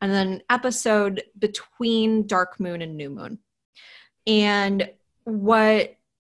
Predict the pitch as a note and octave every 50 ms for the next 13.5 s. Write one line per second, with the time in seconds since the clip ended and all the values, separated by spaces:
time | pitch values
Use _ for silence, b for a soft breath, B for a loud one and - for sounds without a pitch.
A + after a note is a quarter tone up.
0 | - - - A3 G3+ F#3+ F#3 F3+ F3 E3+ F3 F3+ F#3 F#3 - - G#3+ A3 B3 -
1 | - - - F#3+ F3+ F3 F#3 G#3 A#3+ A#3+ A3+ - - _ - G#3+ G3 F#3 F#3 F3+
2 | F3 F3 - F#3 E3+ - - - A3+ G#3+ A3 A3+ G#3+ A3 - - - G3 F#3+ F#3
3 | F#3 F#3 - - F#3+ F3+ F3 E3+ F3 E3+ F3 F#3 G3 G3+ A#3 C4 B3+ - B3+ -
4 | A3+ G#3+ G#3+ A3+ A3 - - - - - - - B B B B B B B -
5 | G#3 F#3+ F#3+ F#3 F#3 F#3+ F#3+ G3+ A3 B3 A#3+ - - B3+ A3+ G#3+ G#3 G3+ G3+ G#3
6 | G3+ F#3+ F#3 F#3+ F#3+ - - F#3 F3+ F3 F3 F3 F3 E3+ - _ - F#3 F3+ F3+
7 | F3 E3+ E3+ E3 E3 E3 E3+ E3+ - A3+ - - A#3 A3+ A3+ A3 A3 G3 - G#3
8 | F#3+ - - F3+ E3 D#3+ D3+ - - D4 C#4+ C4+ - - - C4 B3 A#3+ A#3 A#3
9 | A3+ A#3 A3+ B B B B B B - - - G#3+ G3 G3 G3 F#3 F3+ F3 F3
10 | F3 F3 E3+ E3+ - - G3+ F#3+ F#3 F#3 - F3+ F3 F3 E3+ F3 - F3+ F3 -
11 | - F3 E3+ - _ _ _ _ _ _ - - G3+ G3 G3 F#3+ F#3 F#3 F3+ F3
12 | - G3+ A#3 D4 D#4 D4 C#4+ C#4+ C#4+ C#4 B3+ B3 A#3+ A#3+ A#3 A#3 A#3+ A#3 - -
13 | - - G3 F#3+ F#3 F#3 F3+ F3+ F3+ F3+